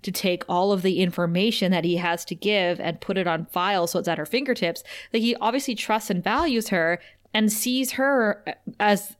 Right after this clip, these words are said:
his replacement more than anyone else. As in, like, "You're the, gonna be the brains of the operation when I leave. You're gonna be the person with the knowledge."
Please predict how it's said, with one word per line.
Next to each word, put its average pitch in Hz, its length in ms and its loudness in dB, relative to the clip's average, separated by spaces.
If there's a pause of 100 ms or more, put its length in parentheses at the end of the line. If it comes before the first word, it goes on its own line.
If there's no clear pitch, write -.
(140)
his 208 240 0
replacement 208 680 -2
more 196 260 2
than 190 160 2
anyone 175 340 0
else. - 440 -8 (240)
As 208 180 0
in, 202 120 0
like, 190 220 0
"You're 202 200 4
the, 196 120 0
gonna 202 200 2
be 190 80 2
the 175 80 -2
brains 170 460 0
of 160 60 -4
the 165 120 0
operation 151 720 -4 (340)
when 180 240 -2
I 160 120 0
leave. 160 340 -6
You're 180 120 0
gonna 185 120 0
be 180 100 0
the 175 60 0
person 175 300 -2
with 165 100 -4
the - 60 -2
knowledge." 131 560 -4